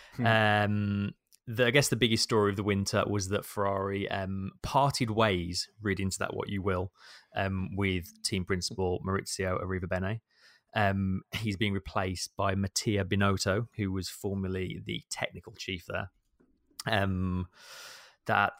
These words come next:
Speaker 2: brings to the end four seasons of Arrivabene in charge, um, <clears throat> during which time I think it's fair to say Ferrari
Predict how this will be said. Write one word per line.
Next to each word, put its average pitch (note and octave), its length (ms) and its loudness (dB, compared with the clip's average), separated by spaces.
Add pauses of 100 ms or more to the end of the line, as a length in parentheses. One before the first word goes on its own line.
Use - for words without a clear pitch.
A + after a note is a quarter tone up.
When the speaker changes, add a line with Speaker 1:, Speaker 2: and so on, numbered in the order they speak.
(160)
Speaker 2:
brings A2+ 240 4
to - 60 -8
the A2+ 100 6
end G2+ 240 4
four G#2+ 280 2
seasons F2+ 540 -2
of F2+ 220 -6
Arrivabene F2+ 600 -2
in G2 120 -4
charge, F#2+ 560 -2
um, F2+ 560 -4 (180)
<clears throat> B2 260 0
during G#2+ 220 2
which G#2 160 -4
time G2+ 220 2
I - 20 0
think G2 180 -2
it's - 120 -8
fair G2 240 2
to - 100 -6
say F#2 220 0
Ferrari F#2 640 0